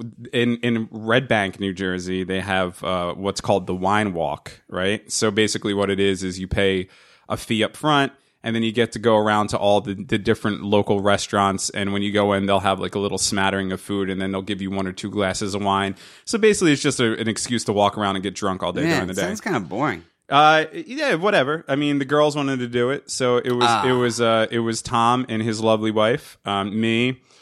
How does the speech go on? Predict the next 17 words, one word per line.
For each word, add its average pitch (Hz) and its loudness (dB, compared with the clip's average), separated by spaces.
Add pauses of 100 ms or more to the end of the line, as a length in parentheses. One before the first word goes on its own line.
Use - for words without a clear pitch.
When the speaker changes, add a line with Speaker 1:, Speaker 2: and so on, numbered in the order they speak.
(160)
Speaker 1:
some 113 -2
fucking 120 2
Speaker 2:
Oh, 165 4
so 156 -2
we're 180 0
talking 117 0
recently 95 -2
now. 58 -14 (220)
Speaker 1:
Uh, 151 4
yeah. 151 -4 (180)
Some, - -2
Speaker 2:
Okay. 120 -8
Speaker 1:
some, 120 -4
it 131 4
was 123 0
me 123 2
and 120 -2